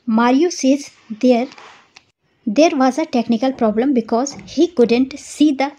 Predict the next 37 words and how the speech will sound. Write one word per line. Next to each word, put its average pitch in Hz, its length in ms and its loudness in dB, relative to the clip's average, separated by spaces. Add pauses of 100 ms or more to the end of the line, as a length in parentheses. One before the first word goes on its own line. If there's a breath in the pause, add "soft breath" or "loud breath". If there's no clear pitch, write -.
invisible 226 460 0
chair। 196 300 -10 (1000)
सेकंड 320 340 -4
क्वेश्चन 240 300 -2
है, 330 180 -2 (120)
"Mario's 247 460 0 (100)
friends 262 300 0
were 240 260 0 (300)
very 269 340 2 (160)
caring 262 360 0
and 220 200 -2
helpful, 214 380 -4 (240)
state 277 320 -4
whether 233 320 -2 (120)
true 302 220 -6
or 226 80 -2 (120)
false।" 196 320 -10 (600)
मारियो 254 360 2
के 302 120 -2
फ्रेंड्स 262 540 -2 (520)
केयर 240 200 2
करने 226 320 0
वाले 233 260 -4 (120)
और 262 140 0 (140)
हेल्प 294 220 -4
करने 214 300 0
वाले 196 300 -4
थे। 202 240 -12 (720)
बिल्कुल 277 440 2
थे, 320 80 2
क्योंकि 285 340 2
लास्ट 240 360 0
में 277 160 2
थ्री 311 320 -2
फ्रेंड्स 226 380 -2
ने 262 120 2
उसे 285 380 -4